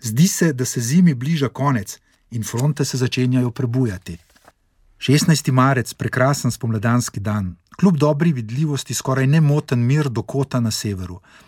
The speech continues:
Ob devet trideset dopoldne depeša. Car odstopil. Za regenta imenovan veliki vojvoda Mihail Aleksandrovič. Mogoče je to začetek konca.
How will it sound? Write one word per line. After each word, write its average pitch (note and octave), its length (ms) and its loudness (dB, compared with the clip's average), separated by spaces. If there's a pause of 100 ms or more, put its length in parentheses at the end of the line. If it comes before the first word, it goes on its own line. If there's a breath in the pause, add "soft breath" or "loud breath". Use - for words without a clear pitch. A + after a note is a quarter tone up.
(140 loud breath)
Ob G2+ 140 -8
devet A#2 340 2
trideset C#3 480 0
dopoldne A#2 460 -2
depeša. G2 560 -6 (320 loud breath)
Car C3+ 340 2
odstopil. A2 540 -4 (380 loud breath)
Za G#2 180 -2
regenta B2+ 480 2
imenovan B2 500 2
veliki A#2+ 360 -4
vojvoda A#2+ 440 0
Mihail B2+ 400 -2
Aleksandrovič. A#2+ 800 0 (260 soft breath)
Mogoče D#3+ 400 2
je E3+ 80 0
to C#3+ 100 -4
začetek - 480 -4 (280)
konca. G2+ 460 -6